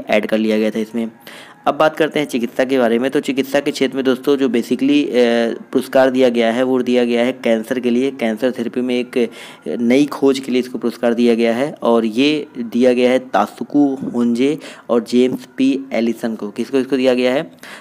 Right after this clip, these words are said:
तासुकु होंजे और जेम्स पी एलिसन। इसको आप अपने हिसाब से कई तरीक़ों से याद कर सकते हो। Cancer बहुत बड़ा रोग होता है और तासुकु होंजे और जेम्स पी एलिसन दो लोगों को मिला था।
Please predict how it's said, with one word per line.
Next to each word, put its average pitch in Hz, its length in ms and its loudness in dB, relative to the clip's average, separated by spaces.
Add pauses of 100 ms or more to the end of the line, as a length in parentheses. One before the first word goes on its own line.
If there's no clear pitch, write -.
(160)
तासुकु 123 440 2
होंजे 120 500 0
और 120 300 2
जेम्स 120 500 -2
पी 131 220 2
एलिसन। 120 580 -2
इसको 117 220 -6
आप 120 220 0 (500)
अपने 131 220 -2
हिसाब 131 240 -4
से 139 180 -8
कई 127 220 -4
तरीक़ों 123 320 -4
से 123 120 -2
याद 117 200 2
कर 127 140 0
सकते 120 320 -4
हो। 120 80 2
Cancer 110 360 -4
बहुत 110 240 -2
बड़ा 110 240 0
रोग 113 260 -4
होता 117 260 -4
है 113 260 -4 (320)
और 110 200 0
तासुकु 107 560 -2
होंजे 113 460 0
और 113 160 2
जेम्स 120 300 -2
पी - 160 -4
एलिसन 113 360 -4
दो 113 140 -4
लोगों 113 240 -4
को 117 120 -6
मिला 113 280 -2
था। 120 380 -8